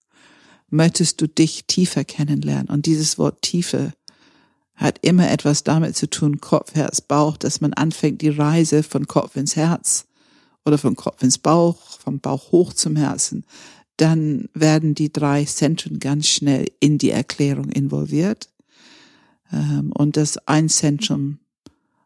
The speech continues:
ein bisschen übermäßig aktiv ist, wenn ich jetzt sechs oder sieben nehme, möchten die erfahren, wie es ist, mit den anderen beiden Zentren zu leben,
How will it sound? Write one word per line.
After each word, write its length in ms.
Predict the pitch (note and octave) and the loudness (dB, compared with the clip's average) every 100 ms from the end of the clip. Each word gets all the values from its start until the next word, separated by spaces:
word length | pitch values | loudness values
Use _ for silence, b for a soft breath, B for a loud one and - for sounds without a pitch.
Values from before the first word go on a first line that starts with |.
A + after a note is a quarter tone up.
| b | b
ein 160 | D3+ | 0
bisschen 340 | D3 D#3 C#3+ C#3+ | 2 2 0 -2
übermäßig 800 | - F3+ F3 E3+ F3 - F3 - | 2 4 4 4 2 2 0 0
aktiv 440 | D#3 - - F#3+ G#3+ | -4 -2 0 2 2
ist, 200 | G3+ - | 0 0
wenn 100 | D#3+ | 0
ich 80 | |
jetzt 220 | D#3+ - - | 2 0 0
sechs 300 | D3 - D3+ | -2 -2 -4
oder 180 | D3+ | -4
sieben 380 | C#3+ E3 F3+ D#3 | -2 0 2 2
nehme, 440 | C#3+ C#3 C#3 F#3 - b b b b b | 2 2 2 -2 -6 b b b b b
möchten 380 | D3 D#3+ - D#3 | 2 2 2 0
die 100 | D#3 | 0
erfahren, 500 | D3 - D#3 D3+ D3+ | -2 0 0 2 2
wie 100 | D3+ | 0
es 140 | D3+ | 0
ist, 200 | D3+ - | -2 0
mit 120 | D#3 | 0
den 160 | C#3 - | 0 0
anderen 300 | C3+ E3+ G3+ | 0 2 2
beiden 300 | - C#3+ C#3+ | 0 0 0
Zentren 480 | - D3 D3+ - - | -2 -2 -4 -6 -6
zu 120 | - | -4
leben, 360 | D#2+ D#2 - | -2 -2 -2